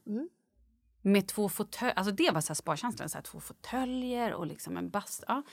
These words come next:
Speaker 1: För jag gillar ju liksom bilden av att man renoverar ett hus och så bygger man spa i källaren. Det är ju så här klassisk, eh,
Speaker 2: Exakt.
Speaker 1: åttiotalsgrej
Speaker 2: Ja.
Speaker 1: eller nittiotalsgrej eller när man gjorde det.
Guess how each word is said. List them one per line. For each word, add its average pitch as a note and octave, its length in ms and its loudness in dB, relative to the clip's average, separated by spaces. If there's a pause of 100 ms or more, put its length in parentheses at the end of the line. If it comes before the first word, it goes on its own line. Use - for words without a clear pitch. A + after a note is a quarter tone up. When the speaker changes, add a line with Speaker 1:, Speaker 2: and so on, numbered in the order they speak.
(640)
Speaker 1:
För C4+ 60 4
jag C#4 120 12
gillar C#4 280 10
ju F4 100 10
liksom A#3+ 340 4
bilden C4+ 420 8
av G3+ 280 8
att G3 160 6
man G3+ 240 4
renoverar B3+ 600 8
ett A#3 160 8
hus G#3 320 8
och A3 80 4
så A3+ 100 4
bygger F#3+ 240 6
man F3+ 140 4
spa F3+ 320 8
i E3+ 40 8
källaren. E3+ 400 4
Det A#3+ 60 4
är B3+ 40 6
ju B3+ 80 10
så - 100 6
här D#3+ 100 0
klassisk, - 840 4
eh, F#3+ 100 10
Speaker 2:
Exakt. - 180 8 (260)
Speaker 1:
åttiotalsgrej F3+ 800 10
Speaker 2:
Ja. D#3+ 60 8
Speaker 1:
eller F3+ 140 6
nittiotalsgrej F3 880 6
eller E3 100 6
när E3+ 100 2
man F3 160 4
gjorde E3 220 2
det. C#3+ 160 2